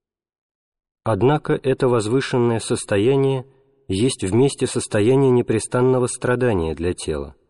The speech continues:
и для всего падшего естества. Назвал его Господь крестом. В духовном отношении действию нестяжания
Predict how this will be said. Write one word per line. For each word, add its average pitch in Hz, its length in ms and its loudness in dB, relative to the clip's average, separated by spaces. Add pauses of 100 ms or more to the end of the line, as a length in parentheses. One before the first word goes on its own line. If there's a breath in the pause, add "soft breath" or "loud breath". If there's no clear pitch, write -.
(180)
и 113 100 0
для 98 140 -2
всего 107 360 0
падшего 113 420 -4
естества. 101 720 -6 (840)
Назвал 113 420 0
его 117 240 0
Господь 107 480 -4 (500)
крестом. 85 640 -4 (2000)
В 90 120 -2
духовном 135 580 2
отношении 127 800 -2 (220 soft breath)
действию 123 540 0
нестяжания 131 760 0